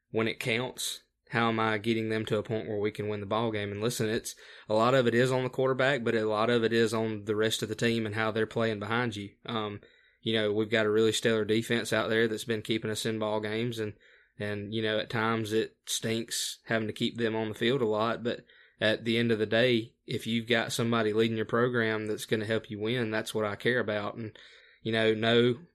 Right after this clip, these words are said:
up to this point, Bo hadn't had, like, just all these, you know, flamboyant numbers out there, but, you know, last night, you just said it.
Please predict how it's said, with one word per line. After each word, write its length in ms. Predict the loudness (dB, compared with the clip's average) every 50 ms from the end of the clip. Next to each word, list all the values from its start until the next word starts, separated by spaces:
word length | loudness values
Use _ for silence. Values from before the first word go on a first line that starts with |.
| _ -4
up 160 | -4 -2 -2
to 80 | 0 0
this 200 | 2 2 2 0
point, 440 | -2 0 0 0 2 0 -2 -2 -2
Bo 420 | 0 2 4 4 4 4 2 0
hadn't 360 | -2 0 0 0 0 0 -2
had, 260 | -4 0 0 0 2 2
like, 220 | 0 -2 -2 -2
just 240 | -2 -4 -4 -2 0
all 160 | 0 2 2
these, 380 | 2 2 0 -2 -4 -8 -12 -14 _ _ _ _ _ _ _ -8
you 160 | -4 -2 -2
know, 180 | 0 0 -2
flamboyant 680 | -2 -2 -2 0 0 0 2 2 4 4 2 2 0 -4 _ _ _ _
numbers 680 | -4 0 0 2 2 0 0 -2 -2 -4 -6 -6 -8 -10 -12 -10
out 220 | -8 -6 -6 -4
there, 240 | -2 0 0 0 0
but, 260 | 0 0 -2 -2 -2 -6 _ -20 -20 _ _ _ -12
you 160 | -6 -4 -2
know, 160 | -2 0 0
last 340 | 2 2 2 2 2 0 0
night, 300 | 0 2 2 2 0 -2 -4 -10 -10
you 140 | -8 -6 -4
just 240 | -2 -2 -2 0 2
said 220 | 2 2 2 2
it. 220 | 0 -4 -8 _